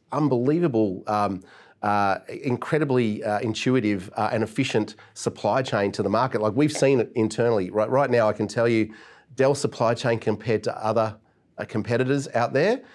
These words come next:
is, it's a really unique value proposition. Um, and it's qu-, it's quite exciting. You know, if you, if you're,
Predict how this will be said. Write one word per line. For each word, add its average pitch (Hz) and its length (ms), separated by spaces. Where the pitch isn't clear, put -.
is, 113 420
it's 113 220
a 113 60
really 160 280
unique 113 280
value 101 260
proposition. 92 640
Um, 101 200
and 107 60
it's 104 140
qu-, - 220
it's - 140
quite 175 220
exciting. 120 520
You 107 80
know, 107 80
if - 100
you, 127 80
if - 140
you're, 123 200